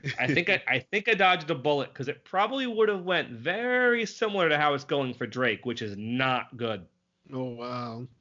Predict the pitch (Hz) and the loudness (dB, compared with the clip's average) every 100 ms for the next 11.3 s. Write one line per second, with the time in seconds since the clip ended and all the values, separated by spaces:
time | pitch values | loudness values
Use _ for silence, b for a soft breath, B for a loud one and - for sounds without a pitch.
0 | B B B B B - 120 120 - 156 | B B B B B -6 -4 -4 0 4
1 | 220 285 285 247 240 220 190 180 170 160 | 6 6 6 6 6 8 10 8 8 4
2 | 147 143 226 277 302 - 135 120 117 123 | 4 2 2 4 4 6 4 4 0 -2
3 | 123 156 - b b b b b b b | -2 -2 -4 b b b b b b b
4 | b b - - 262 226 269 - 359 - | b b -4 2 4 4 0 -2 -8 -4
5 | 254 220 180 - 185 180 - 190 175 165 | 2 2 2 2 0 0 0 2 4 2
6 | 151 - 156 170 220 185 131 165 170 175 | 0 -6 -8 -4 -2 -4 -2 0 0 -2
7 | 156 113 101 147 180 180 151 151 147 139 | -2 -2 0 2 2 -2 0 2 2 2
8 | - 127 117 - 107 80 - _ _ - | 0 -2 -2 -2 -2 -4 -10 _ _ -8
9 | 139 117 127 123 _ _ _ 135 139 170 | -4 -2 -2 -4 _ _ _ -6 0 0
10 | 175 147 135 156 120 95 - _ _ _ | 0 0 0 0 -4 -10 -14 _ _ _
11 | 123 131 107 | -8 -8 -8